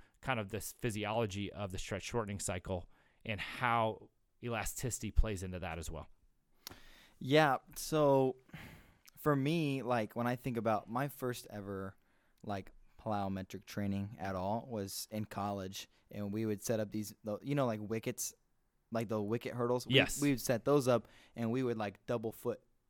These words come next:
Speaker 2: like, jump over them.
Speaker 1: Yep.
Speaker 2: Right? And, uh, coach would always say, "Land flat-footed,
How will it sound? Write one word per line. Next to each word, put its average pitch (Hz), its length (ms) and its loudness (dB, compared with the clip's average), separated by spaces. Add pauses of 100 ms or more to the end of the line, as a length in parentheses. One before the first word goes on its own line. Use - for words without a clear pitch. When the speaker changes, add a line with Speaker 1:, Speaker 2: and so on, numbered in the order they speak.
(160)
Speaker 2:
like, 104 200 -4
jump 104 280 -2
over 98 240 -6
them. 95 300 -6
Speaker 1:
Yep. 127 180 2 (200)
Speaker 2:
Right? 104 300 -4 (120)
And, 95 300 -4
uh, 90 200 -6 (340)
coach 156 360 2
would 123 200 0
always 139 360 4
say, 104 440 -4 (600)
"Land 143 280 -2
flat-footed, 110 520 -2